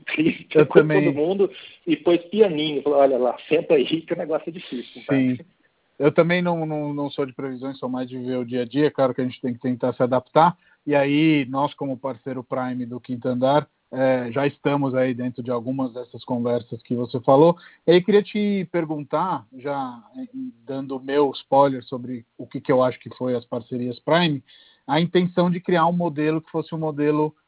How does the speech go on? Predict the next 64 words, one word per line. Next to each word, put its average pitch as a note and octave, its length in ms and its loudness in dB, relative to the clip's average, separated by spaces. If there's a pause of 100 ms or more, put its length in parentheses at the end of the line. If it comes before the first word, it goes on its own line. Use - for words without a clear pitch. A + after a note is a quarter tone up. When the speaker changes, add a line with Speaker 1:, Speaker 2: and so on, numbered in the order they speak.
(160)
Speaker 2:
é, C3 800 -6
de C3 120 -10
mais D#3+ 180 0
qualidade, D3+ 640 0
né? D#3 260 -10
Como C3+ 200 -10
o B2+ 60 -12
próprio C3 360 -8
nome C3 280 -8
diz, B2 320 -10
Prime C3+ 380 -4
é - 40 -10
sempre C3 260 -8
utilizado A#2+ 580 -4
ali B2+ 240 -2
pra B2 200 -6
falar B2+ 360 -2
que C3 120 -8
é - 20 -4
um B2 60 -8
serviço B2 400 -6
melhor, B2+ 560 2
et B2 120 -10
cetera C3 260 -8
e C3+ 40 -8
tal, F3+ 260 2 (380)
mas F3 180 2
ao G#3+ 60 4
mesmo G#3 240 -2
tempo G#3+ 260 0
também F#3+ 440 -6
pra G#3 200 -4
tirar G3+ 640 -4 (240)
essa E3 240 -10
questão F3+ 380 -4
de F3 120 -6
cem F3+ 160 -8
por E3+ 180 -8
cento E3+ 300 -6
digital, D#3 540 0
né? C3+ 120 -2
Você C3 120 -14
falou, E3 200 2
"Eu D3+ 60 2
quero G3 200 -2
que - 100 -16
se F3+ 100 -2
resolva D#3 380 0
tudo D#3 260 -6
pelo C#3 180 -2
aplicativo, C3+ 600 -2
et C#3 100 -8
cetera", E3 280 0
e D#3+ 40 2
esse E3 160 -2
realmente D3+ 380 0
é - 40 6
o C#3 40 0
mundo C#3+ 220 -2
ideal, C3+ 500 2
eu C#3 120 -4
também C#3 300 -4
sou C3 160 -4
assim. C3+ 320 -8